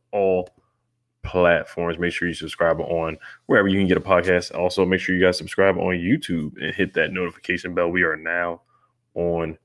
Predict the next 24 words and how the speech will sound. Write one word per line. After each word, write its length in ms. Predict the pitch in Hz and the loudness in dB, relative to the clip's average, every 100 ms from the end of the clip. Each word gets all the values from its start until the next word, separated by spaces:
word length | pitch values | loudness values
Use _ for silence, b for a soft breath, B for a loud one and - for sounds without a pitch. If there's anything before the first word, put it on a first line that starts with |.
| _ _ _ _ | _ _ _ _
YouTube, 840 | - 82 87 87 - 82 80 80 76 | -14 -6 -2 -2 -2 -4 -2 -4 -6
um, 240 | - 82 82 | -8 -8 -6
so 140 | - | -4
you 120 | 85 | 0
guys 180 | 82 80 | 2 0
can 100 | 82 | -4
check 180 | - 85 | -2 -2
us 80 | 82 | 0
out 160 | 80 | -4
on 180 | 78 80 | -4 -4
there. 280 | 87 95 87 b b b b _ | 2 4 2 b b b b _
Um, 380 | 98 95 90 87 | 4 6 4 2
but 100 | 101 | 6
yeah, 180 | 110 107 | 8 8
today 320 | 104 110 113 | 6 6 8
I 80 | 98 | 6
just 180 | 104 98 | 4 0
want 160 | 107 | -2
to 220 | - 107 95 | -2 -2 0
recap. 560 | 107 - 104 101 - | 0 0 2 2 0
Uh, 260 | - 92 90 | -2 2 2
I 40 | |
wanna 200 | 87 117 | 0 -6
say, 160 | 120 | -10